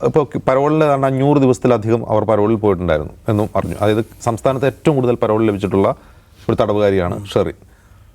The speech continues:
അപ്പോൾ ഇങ്-, എങ്-, എന്തുകൊണ്ടാണ് ഷെറിന് മാത്രം ഇത്ര പ-, പരോൾ? ഇപ്പോൾ ടി പി ചന്ദ്രശേഖരൻ വധക്കേസിലെ പ്രതികൾക്ക് മുന്നൂറ് ദിവസം വരെയൊക്കെ പരോൾ ലഭിച്ചിട്ടുണ്ട്. ഇപ്പോൾ ടി പി കുഞ്ഞനന്ദൻ, കൊടി സുനി, അവർക്കൊക്കെ ധാരാളമായി പരോൾ ലഭിച്ച വാർത്തകളൊക്കെ വരാറുണ്ട്. പക്ഷെ അവരെക്കാളൊക്കെ കൂടുതൽ ഒരു,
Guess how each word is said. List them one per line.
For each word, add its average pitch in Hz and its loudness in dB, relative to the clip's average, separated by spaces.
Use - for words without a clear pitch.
അപ്പോൾ 156 2
ഇങ്-, 165 0
എങ്-, 151 0
എന്തുകൊണ്ടാണ് 165 2
ഷെറിന് 151 4
മാത്രം 135 0
ഇത്ര 127 0
പ-, 123 0
പരോൾ? 110 0
ഇപ്പോൾ 107 -2
ടി 143 4
പി 185 4
ചന്ദ്രശേഖരൻ 156 0
വധക്കേസിലെ 135 0
പ്രതികൾക്ക് 127 2
മുന്നൂറ് 147 4
ദിവസം 151 0
വരെയൊക്കെ 123 0
പരോൾ 107 0
ലഭിച്ചിട്ടുണ്ട്. 85 -4
ഇപ്പോൾ 101 0
ടി 120 2
പി 127 2
കുഞ്ഞനന്ദൻ, 92 0
കൊടി 117 2
സുനി, 90 -2
അവർക്കൊക്കെ 120 0
ധാരാളമായി 117 2
പരോൾ 107 2
ലഭിച്ച 101 -2
വാർത്തകളൊക്കെ 95 0
വരാറുണ്ട്. 73 -2
പക്ഷെ - -6
അവരെക്കാളൊക്കെ 160 0
കൂടുതൽ 147 4
ഒരു, 131 6